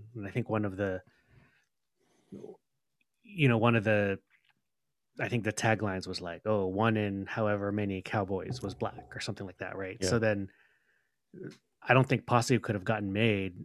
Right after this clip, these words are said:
Speaker 1: if
Speaker 2: Mm.
Speaker 1: New Jack City, um,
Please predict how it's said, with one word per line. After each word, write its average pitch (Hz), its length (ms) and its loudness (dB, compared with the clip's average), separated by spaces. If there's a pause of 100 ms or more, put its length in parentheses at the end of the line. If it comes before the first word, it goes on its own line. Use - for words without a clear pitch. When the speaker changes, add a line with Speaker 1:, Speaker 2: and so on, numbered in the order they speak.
Speaker 1:
if 107 200 -4
Speaker 2:
Mm. 101 300 -4 (340)
Speaker 1:
New 117 260 6
Jack 95 280 -2
City, 95 520 0 (1080)
um, 95 500 -4